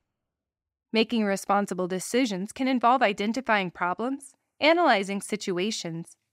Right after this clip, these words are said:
solving problems, evaluating, reflecting, and considering the ethical implications or consequences of choices. Acting responsibly is one of the most essential skills your child can learn from you. Research confirms that children are developing cause and effect thinking.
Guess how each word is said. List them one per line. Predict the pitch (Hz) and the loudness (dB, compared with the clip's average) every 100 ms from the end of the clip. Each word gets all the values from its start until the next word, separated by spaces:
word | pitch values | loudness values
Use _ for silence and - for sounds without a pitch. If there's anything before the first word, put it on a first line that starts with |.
| - | -8
solving | - 247 302 202 | 2 4 4 0
problems, | - 170 170 180 220 - _ _ _ | -2 -6 -4 -6 -6 -10 _ _ _
evaluating, | - 247 240 262 285 294 330 339 _ - | 0 6 6 6 2 2 0 -4 _ -4
reflecting, | 240 - 190 - 214 233 - | -4 0 -2 0 -4 -4 -2
and | 277 269 | -2 0
considering | 285 262 349 330 220 190 | -2 -2 0 2 0 0
the | 196 | -2
ethical | - 220 247 285 262 | -2 -2 -2 0 0
implications | 202 208 202 - 220 - 269 - | -2 -2 -4 -2 -2 0 -2 0
or | 226 | -4
consequences | 220 262 285 214 165 165 - 180 | 0 0 0 -4 -6 -8 -8 -4
of | 190 - | -4 -4
choices. | 233 240 - - - - _ _ _ _ _ _ _ _ _ _ - | -4 -4 -6 -14 -14 -20 _ _ _ _ _ _ _ _ _ _ 0
Acting | 240 294 240 | 2 2 0
responsibly | 196 - 196 220 240 196 185 - | 0 2 2 2 0 -2 -4 -2
is | 240 | -4
one | 247 359 | 2 2
of | 415 | 2
the | 247 | 2
most | 196 190 - | 2 -2 -6
essential | 180 208 220 185 | -2 -2 -2 -4
skills | - - 233 180 185 | -6 -2 0 0 -2
your | 190 | -4
child | - 208 208 - | 0 2 2 0
can | - 180 | -6 -4
learn | 190 220 | -2 -2
from | 214 175 | -4 -6
you. | 160 - _ _ _ _ _ | -6 -10 _ _ _ _ _
Research | - 247 - 233 - - | -2 0 2 0 0 -6
confirms | 190 - 277 202 190 | -4 2 2 2 0
that | - 180 | -2 -4
children | - 254 254 294 262 | -2 -2 0 0 0
are | 208 | -2
developing | 190 196 208 214 247 | -2 0 0 0 -4
cause | 240 214 190 208 | -2 0 0 0
and | 190 | -4
effect | 185 170 - | -4 -6 -6
thinking. | - 220 220 147 | -8 -6 -6 -12